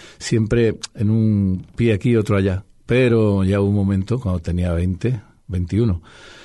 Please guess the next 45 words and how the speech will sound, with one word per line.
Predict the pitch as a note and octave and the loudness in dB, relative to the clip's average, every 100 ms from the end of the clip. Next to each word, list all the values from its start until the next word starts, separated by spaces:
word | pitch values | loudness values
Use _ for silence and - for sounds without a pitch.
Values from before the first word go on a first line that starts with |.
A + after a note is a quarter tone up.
| - - - - - - | -20 -20 -20 -20 -20 -20
que | - B2 G#2+ | -2 0 2
ya | A2 | 2
decidí | G#2+ G2 A2+ G#2 | 2 0 0 -2
que | G2+ G2 | -2 -2
lo | F#2+ | -2
que | F2 | -2
tenía | D#2+ E2+ | -2 -4
que | E2 | -4
hacer | D#2 E2+ D#2+ | -4 -4 -4
era | D#2+ D#2+ D2 D#2 D2 E2+ | -4 -6 -6 -8 -8 -6
la | E2+ | -4
música, | F#2+ A#2 - F#2 G#2+ | -2 -2 -2 -4 -2
porque | G2 F2 F2+ | -4 -4 -2
un | F2+ F2+ F2+ | 0 0 0
médico | F2+ F#2+ F2 F#2 F#2+ | 0 0 0 -2 -4
poco | - G2 F#2 | -4 -4 -2
responsable, | F2+ F#2+ F#2 F2 G2 F#2+ F#2+ D#2+ | -4 -2 -2 -2 0 0 0 0
eres | F#2 | -2
un | F2+ | -4
peligro. | - F2+ G2+ G2+ C#2+ - | -4 -2 0 0 -2 -4
<laughs> | - | -4
Un | A#2 B2 | -2 0
artista | G#2+ B2 - A2+ | 0 -4 -2 -4
poco | A2+ G#2 | -2 -2
responsable, | G2+ - F#2 G2 G#2+ F#2+ | -2 -4 -4 -2 0 0
bueno, | A#2+ B2+ D#2+ B1 | 0 -2 -2 -4
puede | D#2 | -4
ser | E2+ | -4
un | F#2+ | -4
peligro | F2 F#2 G2 F#2 | -2 0 0 0
o | |
no, | F2+ G2+ | 0 -2
pero, | F#2+ F2 E2 D#2+ - - - - | -2 -2 0 -2 -6 -10 -18 -8
pero | G#2+ F2 | -4 -2
no, | F2 F2 E2 | 0 0 -2
pues, | F#2+ D2 C#2 | -4 -6 -4
no | G2 | -4
te | F2+ | -4
cargas | G2+ G2 F2 | -2 -2 0
a | F#2 | 0
nadie, | F#2 G2 F2 F#2 | 0 0 -2 -2
¿no? | C#3+ - - - - - - | -4 -6 -16 -16 -16 -20 -12
Así | - G#2+ G#2 | -6 -4 -2
que | G2+ | 0
decidí, | A2 A2 - E2+ F2 F2 F2 E2 | 0 0 0 -2 0 0 -2 -4